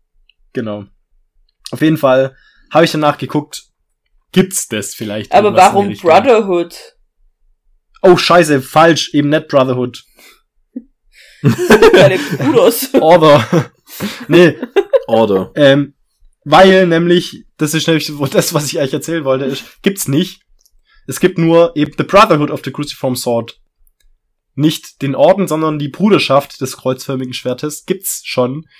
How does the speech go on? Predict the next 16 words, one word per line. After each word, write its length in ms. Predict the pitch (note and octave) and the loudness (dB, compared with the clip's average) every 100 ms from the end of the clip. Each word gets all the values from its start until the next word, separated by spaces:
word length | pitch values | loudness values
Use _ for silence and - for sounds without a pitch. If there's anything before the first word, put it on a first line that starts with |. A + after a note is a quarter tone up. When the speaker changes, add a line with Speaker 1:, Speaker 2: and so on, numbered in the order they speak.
| _ _ | _ _
Speaker 1:
Und 220 | D3+ B2+ | -10 -8
zwar 640 | - C#3+ D3+ C3 D#3+ E3 _ _ _ _ | -2 2 4 4 2 -4 _ _ _ _
in 180 | - C#3 | -6 -4
Indiana 440 | D3 C3+ A#2 B2 C#3 | -4 -6 -6 -6 -6
Jones. 640 | - G#3 C3 - - _ | -4 -4 -4 -10 -16 _
Speaker 2:
<laughs> 20 | |
Witzig. 1200 | - B3+ F3+ B3 B3 E4 D4 - G#3 A#3 - G3+ A#3 - - C#4 | 2 4 6 4 2 0 -4 -6 -12 -12 -8 -8 -8 -12 -14 -8
Speaker 1:
Das 160 | C#3+ | -4
ist 300 | F#3+ - - | -4 -4 0
der 160 | D#3 D3 | 0 4
Orden, 580 | G3 F#3+ D3+ D#3+ C3 A#2+ | 4 4 0 -6 -10 -8
der 240 | B2+ C3 | -4 -4
den 200 | C3+ B2+ | -4 -6
Heiligen 240 | B2 C#3+ D#3 | -8 -8 -8
Gral 280 | - F#3 | -2 -2
bewacht. 520 | G#3 B2+ G#2+ - - | -2 -4 -6 -8 -18